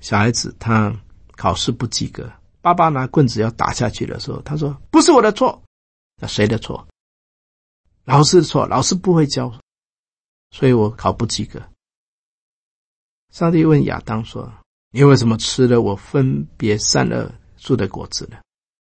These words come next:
？”“不是我的错。”“谁的错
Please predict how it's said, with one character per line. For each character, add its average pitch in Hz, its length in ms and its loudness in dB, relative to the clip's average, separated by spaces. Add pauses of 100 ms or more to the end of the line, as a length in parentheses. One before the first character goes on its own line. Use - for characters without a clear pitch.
(600)
？”“不 330 100 6
是 339 100 6
我 262 140 8
的 233 80 4
错。 - 320 -6 (220)
”“谁 - 200 -4
的 - 80 -4
错 - 320 -10